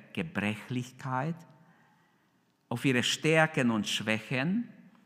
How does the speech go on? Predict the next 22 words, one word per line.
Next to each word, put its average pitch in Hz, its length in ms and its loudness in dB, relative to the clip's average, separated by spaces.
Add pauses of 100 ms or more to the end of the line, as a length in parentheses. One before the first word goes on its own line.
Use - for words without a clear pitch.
(140)
In 139 120 2
Hesekiel 151 680 2
spricht - 580 -4 (460)
Hesekiel, 139 720 -2 (340)
Gott 202 260 4
durch 143 200 0
Hesekiel 143 460 -2
prophetisch 160 840 -2
eigentlich 135 420 -4
über 104 220 -4
Jesus 101 760 -2 (520)
als 110 380 6
der 117 180 2
Hirte, 113 760 0 (540)
der 110 100 -2
kommen 143 480 2
wird. 117 320 2 (520)
Das 170 260 8
Verlorene 214 760 12
will 196 160 8
ich 185 160 6
suchen 160 640 4